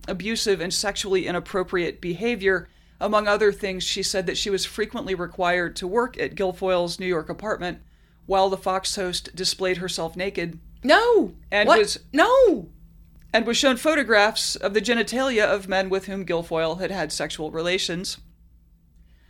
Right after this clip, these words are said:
Speaker 1: The draft complaint also alleged that Guilfoyle spoke incessantly and luridly about her sex life, and on one occasion demanded a massage of her bare thighs. Other times,
Speaker 2: Ugh.
Speaker 1: I know, right? This is your boss.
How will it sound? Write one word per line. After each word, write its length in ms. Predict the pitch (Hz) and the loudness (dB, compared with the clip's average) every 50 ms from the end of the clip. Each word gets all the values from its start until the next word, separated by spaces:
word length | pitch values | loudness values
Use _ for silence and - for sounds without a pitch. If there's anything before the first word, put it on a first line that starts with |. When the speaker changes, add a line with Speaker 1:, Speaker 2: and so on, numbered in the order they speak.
| _ - - - | _ -18 -10 -6
Speaker 1:
The 100 | 226 233 | -2 2
draft 320 | 233 240 240 247 247 - | 6 8 8 8 6 4
complaint 340 | - 240 233 247 240 240 - | -4 -2 0 2 2 2 4
also 340 | - 233 240 - 269 233 214 | 2 2 2 2 2 4 4
alleged 380 | 196 185 190 214 214 - - | 6 6 4 4 2 0 0
that 140 | - 196 170 | 0 0 2
Guilfoyle 460 | 208 208 220 - - 220 214 220 214 | 2 0 0 0 0 0 0 0 0
spoke 340 | 208 - - 226 220 214 - | -2 -2 0 0 0 0 0
incessantly 680 | 170 214 196 - 247 220 - - - - 175 165 156 - | 0 -2 0 0 0 0 0 -2 -4 -6 -6 -6 -4 -4
and 160 | - 185 190 | -4 -4 -2
luridly 540 | 196 202 233 247 247 226 202 165 175 170 156 | 0 2 4 6 6 6 6 4 2 0 0
about 260 | - 170 170 175 175 | 0 0 0 0 0
her 80 | 180 180 | -2 -4
sex 320 | - - 202 190 - - | -4 -2 -2 -2 -2 -2
life, 360 | 202 185 190 175 170 - - - _ _ - _ _ - - - | -2 -2 -2 -2 -4 -10 -18 -20 _ _ -20 _ _ -20 -14 -6
and 220 | - 190 202 202 202 | -2 0 0 4 4
on 180 | 202 202 196 | 2 2 2
one 180 | 180 196 208 214 | 0 0 2 2
occasion 480 | 208 208 214 190 180 175 170 190 190 | 0 -2 -2 -2 -2 -2 -2 -4 -6
demanded 460 | 170 196 180 170 170 170 175 180 185 - | -4 -4 -2 0 0 0 0 0 -2 -2
a 80 | 165 | -2
massage 580 | 180 165 175 170 - 220 196 214 214 220 - - | -2 -2 -4 -4 -2 0 0 0 0 0 -2 -4
of 220 | - 180 180 - | -4 -4 -4 -4
her 160 | - - 196 | -4 -6 -6
bare 280 | 180 175 180 156 156 156 | -4 -4 -6 -6 -6 -8
thighs. 720 | 165 - - 226 214 214 220 214 208 - - - - - - - - - - - - - - - - - - - - | -10 -8 -4 -2 0 0 -2 -2 -4 -6 -6 -6 -8 -10 -14 -20 -20 -20 -20 -20 -20 -20 -20 -20 -20 -20 -18 -6 0
Other 240 | - 370 381 330 233 | 2 2 2 2 0
times, 440 | - - 214 208 214 220 220 208 | 0 -2 0 2 2 2 2 0
Speaker 2:
Ugh. 680 | 214 220 - 220 214 208 202 190 180 156 135 - - - - - | 0 2 2 4 4 4 4 4 2 -2 -4 -4 -6 -8 -4 0
Speaker 1:
I 60 | 196 202 | 0 4
know, 220 | 202 202 202 196 | 6 6 6 6
right? 500 | 190 185 175 180 185 190 208 214 202 - - _ _ _ _ _ _ _ _ - _ _ - _ _ - | 6 6 4 6 6 6 4 2 2 -2 -12 _ _ _ _ _ _ _ _ -20 _ _ -20 _ _ -12
This 100 | - 269 - | -8 -2 4
is 60 | - | 6
your 100 | 415 339 | 6 6
boss. 960 | 233 185 190 214 185 190 226 302 247 175 - - - - - - - - - | 6 2 2 2 4 4 6 6 6 4 4 0 -4 -4 -4 -2 -2 -4 -4